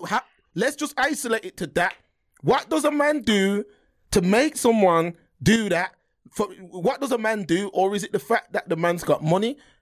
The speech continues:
and you know, "Yo, I'm gonna do this, but after I do this now, yo, I'm gonna get showered with gifts"?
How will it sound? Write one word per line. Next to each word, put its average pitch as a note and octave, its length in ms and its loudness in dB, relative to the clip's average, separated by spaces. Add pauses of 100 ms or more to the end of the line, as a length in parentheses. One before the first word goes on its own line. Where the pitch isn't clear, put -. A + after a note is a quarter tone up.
and D3 160 2
you F#3+ 200 4
know, D#3 220 2
"Yo, C#3+ 240 0
I'm C3 120 -4
gonna C3+ 200 -4
do D3 220 0
this, C3 200 -2
but B2 260 -4 (480)
after D3 300 -4
I C#3 60 0
do C#3 200 0
this B2+ 220 -2
now, A#2+ 340 0 (100)
yo, B2 220 2
I'm A#2 120 -4
gonna B2+ 140 -2
get B2 140 -6
showered B2 400 -2
with B2 140 -12
gifts"? C#3 400 -8